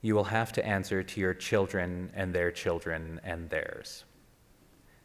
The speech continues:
The red shimmer of remembering will compel you up the night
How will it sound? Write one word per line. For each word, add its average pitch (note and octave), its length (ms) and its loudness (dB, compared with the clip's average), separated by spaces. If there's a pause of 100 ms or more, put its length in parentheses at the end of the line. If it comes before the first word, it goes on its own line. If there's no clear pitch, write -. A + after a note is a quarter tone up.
(220)
The G#2 100 2
red A#2 260 8
shimmer G#2+ 440 2
of G2 240 0
remembering F#2 680 0
will F2+ 100 2
compel G2+ 680 -2
you F#2 420 0
up - 360 0
the F#2 100 0
night F2+ 680 -4